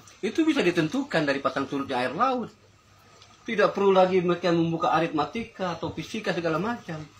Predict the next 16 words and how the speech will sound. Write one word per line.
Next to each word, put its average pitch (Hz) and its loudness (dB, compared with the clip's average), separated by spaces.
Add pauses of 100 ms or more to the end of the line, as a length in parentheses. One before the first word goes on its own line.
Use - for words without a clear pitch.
Kepastian 185 0
ada 185 2
dalam 180 4
dirinya 208 2
dan 156 2
Tuhan. 151 -4 (360)
Siapa 160 2
yang 143 4
mengenal 135 4
Tuhan, 214 -2
maka 165 -2
dia 135 -2
akan 127 -4
memiliki 120 -2
kepastian 120 -2
hidupnya. 101 -6